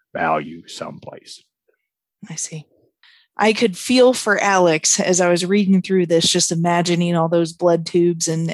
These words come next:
Speaker 2: and, uh, serum collected in late, late days, early morning, stuff like that.
Speaker 1: Yeah,
Speaker 2: Uh,
Speaker 1: his,
Speaker 2: and
Speaker 1: his advisor <laughs> took some blood too, but
Speaker 2: Yes,
Speaker 1: yes, he
Speaker 2: I
Speaker 1: did a
Speaker 2: bet
Speaker 1: lot
Speaker 2: you
Speaker 1: of work.
Speaker 2: did.
Speaker 1: He did a
Speaker 2: Uh,
Speaker 1: lot of work on this.
Speaker 2: really impressive set of papers,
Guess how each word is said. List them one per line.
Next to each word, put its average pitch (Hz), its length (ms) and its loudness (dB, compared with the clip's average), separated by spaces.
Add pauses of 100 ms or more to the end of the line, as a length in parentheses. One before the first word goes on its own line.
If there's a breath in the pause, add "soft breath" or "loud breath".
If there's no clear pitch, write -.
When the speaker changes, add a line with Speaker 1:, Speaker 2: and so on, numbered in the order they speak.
Speaker 2:
and, 165 340 -2
uh, 165 240 -2
serum 180 460 0
collected 170 500 0
in 160 180 -6
late, 185 220 -2 (360)
late 202 320 2
days, 190 400 4
early 190 260 4
morning, 185 400 2
stuff 180 300 -2
like 175 180 0
that. 175 300 0
Speaker 1:
Yeah, 165 340 0
Speaker 2:
Uh, 165 60 0
Speaker 1:
his, - 200 -8 (300 loud breath)
Speaker 2:
and 185 140 4
Speaker 1:
his 110 100 0
advisor 110 640 2
<laughs> - 0 -
took - 240 0
some - 240 -2
blood 127 340 2
too, 123 380 2
but 202 100 2
Speaker 2:
Yes, - 0 -
Speaker 1:
yes, 254 320 2
he 202 60 0
Speaker 2:
I 185 100 4
Speaker 1:
did 185 80 -2
a 214 40 4
Speaker 2:
bet 226 160 2
Speaker 1:
lot 214 40 4
Speaker 2:
you 220 80 6
Speaker 1:
of 220 60 6
work. 196 40 2
Speaker 2:
did. 196 420 4
Speaker 1:
He 190 480 -2
did 190 100 4
a 104 100 4
Speaker 2:
Uh, 98 40 4
Speaker 1:
lot 98 240 2
of 98 60 -2
work 92 260 -10 (100)
on - 100 -20
this. - 220 -14
Speaker 2:
really 233 520 4
impressive 175 600 0
set 180 260 0
of 160 160 -2
papers, 170 580 -2